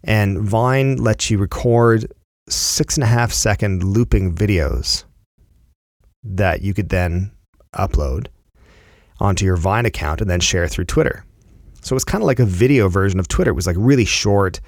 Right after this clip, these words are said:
It was very immediate. There was no, at the time, there was no editing on the platform itself. You couldn't upload videos. You had to just make it in the moment. So it was really fun and really sort of, you know, challenging and, um,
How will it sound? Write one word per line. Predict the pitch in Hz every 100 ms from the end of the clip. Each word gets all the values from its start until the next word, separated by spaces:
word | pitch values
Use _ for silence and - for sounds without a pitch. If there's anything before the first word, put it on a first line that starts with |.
| - - - _ -
It |
was | 104 90
very | 113 -
immediate. | 101 104 101 101 101
There | 113
was | 95
no, | 107 113 117 117 110 156 - -
at | 120 -
the |
time, | - 120 135 123
there | 104
was | 95
no | - -
editing | 101 98 104
on | 101 90
the | -
platform | - 101 101 - 104 95
itself. | - 101 95 98 92
You |
couldn't | - 107 98
upload | 95 - 98 87
videos. | 98 98 92 85
You | 95
had | 120
to | -
just | 107 95
make | 95 110 -
it | -
in |
the | 85
moment. | 82 95 73 - - _ _ _ _ _ _ _ _ _ -
So | 139
it |
was | 143 123
really | 117 147 131 107
fun | - 101 85 80
and | 76
really | 104 110 104
sort | 107 87
of, | 82 - - - - - - - - -
you | 92
know, | 69 65 -
challenging | - 98 101 98 90 95 87 85 76
and, | 71 76 - - _ _ _ _ _ -
um, | - 64 62 60 - 151 170